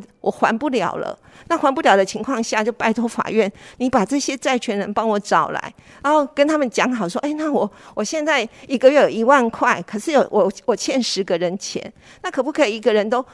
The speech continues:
让步一下，让我一，呃，还个一千块或一百块，然后还多久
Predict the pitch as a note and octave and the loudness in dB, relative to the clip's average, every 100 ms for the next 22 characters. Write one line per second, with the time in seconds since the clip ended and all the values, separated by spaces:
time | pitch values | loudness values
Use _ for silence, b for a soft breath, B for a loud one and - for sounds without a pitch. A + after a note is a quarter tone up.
0 | B F#4 C#4+ B3 C#4 A3 - A3+ C4 A3 | B 0 2 2 0 -2 0 -2 0 -2
1 | F3+ G3+ _ - G3 F3+ - G3+ A3+ A3 | -4 -6 _ -8 -6 -4 -2 -2 2 2
2 | A3 - b C#4 - B3 B3 - B3 G3+ | 2 -4 b -4 0 0 0 0 0 0
3 | F#3 A3+ - B3 - - - A#3+ D3+ - | -2 -6 -6 -4 -2 -4 -4 -4 -4 -8
4 | b A3+ B3 - F#3 G3+ G#3+ A3+ - F#3 | b -2 0 -2 -4 0 2 0 0 -2